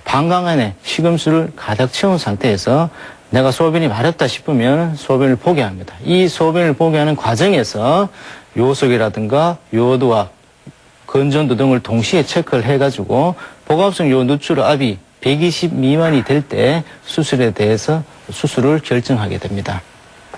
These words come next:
어, 요 역도학적 검사실입니다. 그래서 요 소변을 보게 하는 의자가 이렇게 있고, 방광에다 식염수를 가득 채워가지고 소변을 여기서 보게 합니다. 보게 하면 양도 체크하게 되고,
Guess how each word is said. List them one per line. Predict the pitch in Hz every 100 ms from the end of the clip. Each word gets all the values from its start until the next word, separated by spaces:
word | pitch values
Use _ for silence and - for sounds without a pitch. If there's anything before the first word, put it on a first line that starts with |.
| - - -
어, | 110 104
요 | 139
역도학적 | 156 151 160 139 - 156
검사실입니다. | 120 120 139 139 98 95 - 104 92
그래서 | - 135 123 117
요 | 127 123
소변을 | 113 160 170 147
보게 | 160 160
하는 | 135 117 127 165 156 -
의자가 | 160 160 131
이렇게 | 107 120 117 113
있고, | 113 107 123 131 - - - -
방광에다 | 139 151 156 127
식염수를 | 127 156 147 143
가득 | 139 107 135
채워가지고 | 131 202 151 104 104 120 123
소변을 | - 143 139 120 123
여기서 | 113 101 156 160
보게 | - 147 131
합니다. | 101 104 101
보게 | 147 143
하면 | 135 143
양도 | 113 143
체크하게 | 143 - 143 139 131
되고, | 117 139 113 110 139